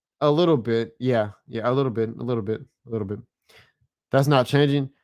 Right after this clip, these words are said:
That's just a reaction. They are still the same character with the same motivations and morals. I think we can, I think we can say a little bit, Cardiac. I think we are discredited by saying nothing,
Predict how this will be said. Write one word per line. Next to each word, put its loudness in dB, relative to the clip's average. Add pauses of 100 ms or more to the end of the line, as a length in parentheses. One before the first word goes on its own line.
(200)
That's -2
just -4
a 2
reaction. 0
They 0
are 0
still -2
the 0
same -2
character -2
with -8
the -8
same -2
motivations -4
and -2
morals. -4 (680)
I 6
think 6
we 4
can, 6
I 6
think 0
we 6
can 2
say 4
a 4
little 4
bit, -2
Cardiac. 0
I 2
think 2
we 2
are 4
discredited 0
by 0
saying -2
nothing, 0